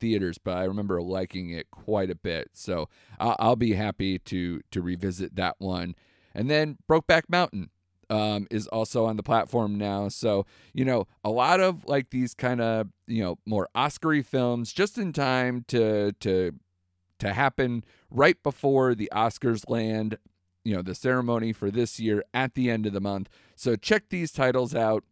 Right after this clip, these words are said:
you know, get that maybe back into your system, seeing great movies. And of course, check out the, the twenty twenty-one Oscar films for Netflix. I know that's now something, I think when I turned on Netflix the other day,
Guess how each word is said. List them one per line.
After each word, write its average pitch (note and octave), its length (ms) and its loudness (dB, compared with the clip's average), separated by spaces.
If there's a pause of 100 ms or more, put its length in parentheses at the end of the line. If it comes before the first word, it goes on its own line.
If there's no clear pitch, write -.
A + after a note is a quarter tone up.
(240)
you G#2+ 120 -2
know, G2+ 80 -2
get - 240 -4
that C3 180 2
maybe A#2+ 500 -2 (260)
back A#2+ 260 0
into A#2+ 140 -2
your G#2+ 140 -2
system, A2 460 -4
seeing C3+ 400 -4
great A2+ 300 0
movies. G#2+ 480 0 (180)
And C#3+ 100 0
of D3+ 140 0
course, F#3+ 420 0 (800)
check F3+ 240 2
out F#3 220 2
the, F#3 400 2
the D3+ 200 2
twenty D#3+ 360 -2
twenty-one D#3+ 720 -2 (160)
Oscar D3 400 -2
films D3+ 500 -2
for D3+ 180 2
Netflix. A2+ 480 -2
I G#2 40 0
know G#2+ 180 0
that's A2 340 -2
now A2 480 -2 (220)
something, A#2 340 -2
I G#2 120 0
think B2 220 -6
when G#2+ 120 -2
I G2 100 -4
turned G#2 480 -8
on G2+ 320 -2
Netflix G2+ 400 -6
the G#2 140 -2
other G2 140 -2
day, F#2+ 380 -2